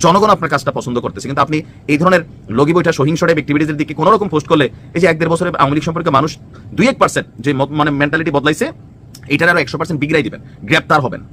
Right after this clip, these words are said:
নির্বাচন বাংলাদেশে হইতে হবে একটা সুষ্ঠু নির্বাচন। এই নির্বাচনকে বানচাল করার জন্য আপনি জাতিসংঘে চিঠি দিতে পারেন, ওইটা এক বিষয়, কিন্তু রাজপথে দেশের ভিতরে কোনো অস্থিরতা শুরু করা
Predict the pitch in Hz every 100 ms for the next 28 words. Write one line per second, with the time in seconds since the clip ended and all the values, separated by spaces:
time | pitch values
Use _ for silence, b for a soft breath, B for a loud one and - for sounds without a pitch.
0 | - - - - - - - - 123 170
1 | 190 196 208 208 123 135 143 170 139 160
2 | 156 151 151 135 147 127 110 104 123 147
3 | 170 190 - 139 139 131 147 156 165 226
4 | B B B B B - 135 147 170 185
5 | 175 160 165 165 151 147 151 120 107 120
6 | 135 196 - - 123 - 160 113 113 143
7 | 147 131 113 110 127 135 131 120 143